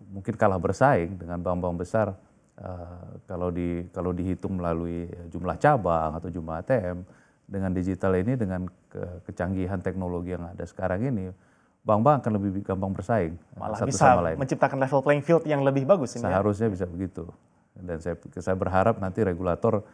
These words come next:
Speaker 1: eh, bisa, eh, keluar dengan regulasi yang bisa menciptakan level playing field
Speaker 2: Baik,
Speaker 1: yang,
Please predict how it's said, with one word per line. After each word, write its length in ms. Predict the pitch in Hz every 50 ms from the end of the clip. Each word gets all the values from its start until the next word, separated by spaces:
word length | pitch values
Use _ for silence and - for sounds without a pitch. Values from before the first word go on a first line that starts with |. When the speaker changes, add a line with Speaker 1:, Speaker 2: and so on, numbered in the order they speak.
| - _ _ _ _ _ _ -
Speaker 1:
eh, 400 | 101 95 92 92 92 92 90 92 98 95
bisa, 280 | 92 104 - - 117
eh, 800 | 101 - - - 101 98 95 90 90 90 92 92 92 95 95 90
keluar 280 | - 104 101 101 110 110
dengan 200 | 101 98 87 87
regulasi 560 | 92 90 85 92 92 87 82 85 - 110 104
yang 120 | 98 92 90
bisa 240 | 85 87 80 - 101 92
menciptakan 480 | 90 - 92 - - 85 85 - 101 95
level 280 | 90 85 87 87 85
playing 280 | - 87 82 80 78 -
field 160 | - 98 95
Speaker 2:
Baik, 80 | - 82
Speaker 1:
yang, 100 | 80